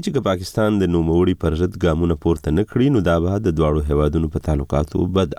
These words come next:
اغیز ولري. حافظ سعید د پنجاب صوبایي حکومت امن و امان ته د ممکنه ګواښ په ترڅ کې په کور نظربند کړی و، چې د جمعې په ورځ د لاهور های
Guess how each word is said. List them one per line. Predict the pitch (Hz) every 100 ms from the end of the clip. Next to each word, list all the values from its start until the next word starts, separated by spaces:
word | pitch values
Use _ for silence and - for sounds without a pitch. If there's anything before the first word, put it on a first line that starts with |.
| 87
اغیز | 85 95 80 71 82
ولري. | 82 98 113 - - - - 127
حافظ | 135 135
سعید | 156 185 147
د | 127
پنجاب | 117 113 131 143 -
صوبایي | 101 104 123
حکومت | 104 101 110 143 - 87
امن | 92 92
و | 90
امان | 92 104 113
ته | 107 90
د | 82
ممکنه | 80 - 95 95
ګواښ | 92 104 - -
په | 82
ترڅ | - 87 -
کې | 87 -
په | 82 -
کور | 90 78 73
نظربند | 76 71 73 71
کړی | 90 78
و، | 85 - - - - -
چې | 104
د | 98
جمعې | 110 123 110
په | 101
ورځ | 104 104 90
د | 90
لاهور | 87 98 90
های | 80